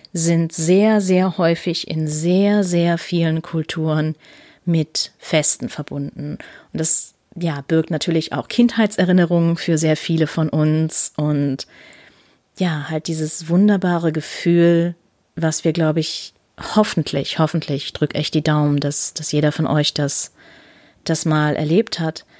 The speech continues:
Wir alle haben dieses eine Kindheitsgericht, was eine liebende Person für uns zubereitet hat. Bei mir sind es Crepe, bei Elise, ähm, <laughs> ja, alles, was ich bis jetzt genannt hab.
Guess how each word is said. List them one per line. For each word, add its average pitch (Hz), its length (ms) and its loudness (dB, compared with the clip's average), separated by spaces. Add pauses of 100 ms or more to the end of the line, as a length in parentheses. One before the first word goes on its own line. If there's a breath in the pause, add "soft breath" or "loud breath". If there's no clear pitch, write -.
(260 soft breath)
Wir 180 180 0
alle 214 320 2
haben 185 260 0
dieses 175 420 -4
eine 175 460 4
Kindheitsgericht, - 1400 -2 (480 soft breath)
was 156 720 -2
eine 151 720 0 (160)
liebende 190 560 2
Person 156 580 0
für - 200 -8
uns 151 340 -2
zubereitet - 720 -8
hat. - 300 -12
Bei 156 140 -6
mir 190 320 4
sind 180 280 0
es - 200 -8
Crepe, - 360 -4 (920 loud breath)
bei 170 160 0
Elise, 180 640 0
ähm, 156 640 0 (180)
<laughs> - 220 -10
ja, 165 200 2
alles, 160 240 -4
was 160 100 -2
ich 151 120 -8
bis 160 140 -4
jetzt - 160 -6
genannt 180 360 -2
hab. 285 220 -4